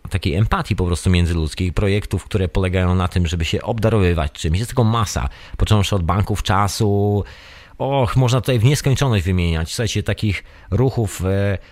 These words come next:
które zajmują się, nie wiem, w Polsce chociażby Kohabitat jest takim fajnym, e, przykładem ludzi, którzy się zbierają tam przez internet i nagle się okazuje, że z tego powstają, słuchajcie, domy z ekologicznej słomy.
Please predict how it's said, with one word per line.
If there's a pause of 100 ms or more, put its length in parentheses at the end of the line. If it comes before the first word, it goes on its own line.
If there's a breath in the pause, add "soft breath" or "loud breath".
które
zajmują
się,
nie
wiem,
w
Polsce
chociażby
Kohabitat
jest
takim
fajnym,
e,
przykładem (260 loud breath)
ludzi,
którzy
się
zbierają
tam
przez
internet
i
nagle
się
okazuje,
że
z
tego
powstają,
słuchajcie,
domy
z
ekologicznej
słomy.